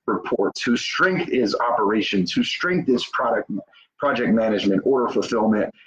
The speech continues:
you know, campaign management, ad analyst, or whatever the case is, things that I'm not great at.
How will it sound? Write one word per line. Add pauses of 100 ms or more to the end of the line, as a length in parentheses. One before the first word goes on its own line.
(100)
you
know,
campaign
management,
ad
analyst,
or
whatever
the
case
is,
things
that
I'm
not
great
at.